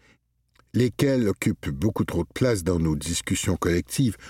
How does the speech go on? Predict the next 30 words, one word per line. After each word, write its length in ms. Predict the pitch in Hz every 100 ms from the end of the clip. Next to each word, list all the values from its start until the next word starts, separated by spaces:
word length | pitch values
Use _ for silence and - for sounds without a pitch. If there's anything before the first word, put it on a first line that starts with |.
| -
au 160 | - 110
détriment 760 | 85 120 - 113 113 135 139 76
des 140 | 78
moyens 480 | 76 80 80 98 76
pour 200 | - 73
lutter 340 | 73 76 - 90
contre 440 | - 139 - 69
le 120 | 69
problème 540 | - 82 78 82 80 67 -
à 80 | 120
la 120 | 120
source, 520 | - 110 - - - _ _ _ _ _ _ _ _ _ _ -
ne 160 | 156
seront 400 | 151 - 185 196 -
que 100 | 131
d'un 300 | 107 95 95
très 260 | - 101 87
maigre 460 | 82 185 156 131
secours 560 | - 120 - 98 95 - - - -
et 160 | 120 -
contribueront 920 | - 220 208 175 190 143 143 127 120 -
elles 260 | 120 117 101
aussi 560 | 104 - - 117 123 -
à 120 | 92 -
amplifier 520 | 135 160 - 104 - 82
le 60 |
problème. 800 | - 110 110 78 64 55 - - - _ _ _ _ _ _ _ _ _ _ -
Pour 160 | 117
le 100 | 120
résoudre, 680 | 123 90 73 76 71 -